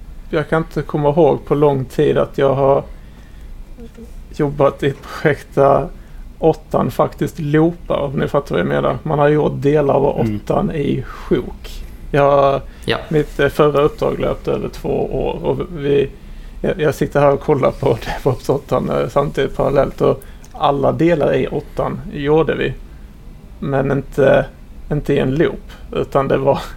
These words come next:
Speaker 1: <laughs> man gjorde insatser i åttan där, när det behövdes för att man var ganska reaktiv. Eh,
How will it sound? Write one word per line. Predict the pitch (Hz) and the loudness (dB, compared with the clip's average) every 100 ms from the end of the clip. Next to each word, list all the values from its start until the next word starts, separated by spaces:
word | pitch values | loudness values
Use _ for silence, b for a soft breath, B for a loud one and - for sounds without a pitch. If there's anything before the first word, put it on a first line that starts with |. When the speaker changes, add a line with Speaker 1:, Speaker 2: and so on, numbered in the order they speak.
| - | -14
Speaker 1:
<laughs> | - - - | -16 -18 -10
man | - 143 | -4 2
gjorde | 139 151 147 | 2 2 2
insatser | 123 151 - 143 - 147 | 0 0 0 0 0 -2
i | 147 | 0
åttan | 147 139 - 131 | 0 -2 -2 0
där, | 127 139 | 2 0
när | 160 139 131 | 0 2 2
det | |
behövdes | 131 139 147 139 185 160 - | 2 2 4 2 0 -4 -6
för | 143 | -8
att | - | -6
man | - 131 B B B B - | -8 -8 B B B B -2
var | 131 | 0
ganska | 127 127 - 131 | 0 -2 -2 -2
reaktiv. | 131 131 123 - - - 120 - - B B B B B B - | 0 0 0 -2 -6 -4 -2 -4 -12 B B B B B B -4
Eh, | - - | -2 0